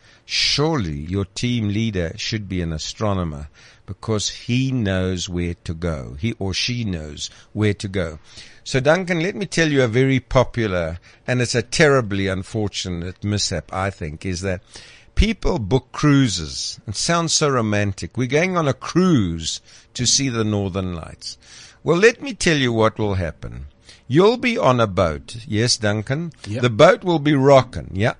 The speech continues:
Speaker 1: So you'll be holding on to your loved one. So the boat will be rocking and you'll see the aurora. You put your camera on the tripod, what's gonna happen?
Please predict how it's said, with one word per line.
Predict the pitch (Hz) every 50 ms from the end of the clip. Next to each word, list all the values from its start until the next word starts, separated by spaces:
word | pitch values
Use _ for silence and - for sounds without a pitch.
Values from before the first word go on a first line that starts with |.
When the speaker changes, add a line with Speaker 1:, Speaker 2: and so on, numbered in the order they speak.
| -
Speaker 1:
So | - - -
you'll | 131 127 120 113
be | 113 117
holding | 117 131 139 143 143 131 135 127
on | 120 117 113 113
to | - - 123
your | 117 110 110
loved | 113 113 110 107 95 90 82 85 92
one. | 98 101 95 85 73 67 65 - 64 64 - - _ - - - - -
So | - - 135 131
the | 127 131
boat | 113 110 139 170 240 220 -
will | 180 151
be | 123 120 113 107
rocking | 98 101 104 101 98 - - 78 73 76 80 85 - - - - - -
and | 139 139 143 143
you'll | 151 156 147
see | - - - 185 190 185
the | 165 156 151 143
aurora. | 123 117 110 107 107 101 92 85 71 58 50 50 - - - - -
You | - 131 131
put | - - 202 196 -
your | 185 175
camera | - - - 151 147 143 147 143 147 147 147
on | - - 123 117 113
the | 113
tripod, | - - - 123 123 117 113 - - 120 120 117
what's | 123 131 131 - -
gonna | - 135 123 123 117
happen? | 117 127 117 - - - 80 67 65 71